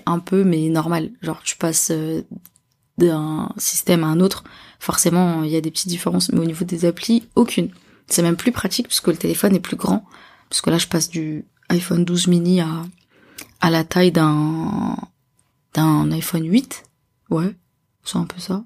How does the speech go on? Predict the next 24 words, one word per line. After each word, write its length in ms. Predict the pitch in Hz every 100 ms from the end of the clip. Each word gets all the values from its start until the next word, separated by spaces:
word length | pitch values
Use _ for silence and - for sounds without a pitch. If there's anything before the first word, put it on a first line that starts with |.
| -
Du 80 | 180
coup, 100 | 196
c'est 140 | 190
beaucoup 240 | 170 160 -
plus 120 | 196
pratique, 440 | - 160 - 196
vu 100 | 180
que 100 | 151
l'écran 260 | 170 170 180
est 100 | 175
plus 180 | - 175
grand. 400 | - 165 175 196 _ - - - - _ _ -
Euh, 180 | 170 151
quand 160 | 156
je 80 | 151
fais 120 | -
mes 120 | 156
montages 300 | 156 151 160
vidéo, 260 | 156 156 175
quoi, 180 | 175 180
c'est 280 | - 160 -
tellement 260 | - 175 180
plus 220 | 180 -
simple. 360 | - 175 185